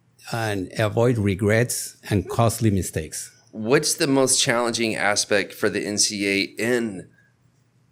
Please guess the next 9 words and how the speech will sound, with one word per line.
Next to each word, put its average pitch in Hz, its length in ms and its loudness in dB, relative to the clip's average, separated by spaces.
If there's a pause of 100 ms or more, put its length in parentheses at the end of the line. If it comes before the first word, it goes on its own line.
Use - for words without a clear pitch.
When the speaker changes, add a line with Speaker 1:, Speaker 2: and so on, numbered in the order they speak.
(360)
Speaker 2:
this 110 280 0
planning 101 440 -2
part 85 240 -2
of 78 140 -6
it? - 180 -12
Because 107 480 0 (160)
your 131 160 4
community 139 400 2
organization, 104 880 0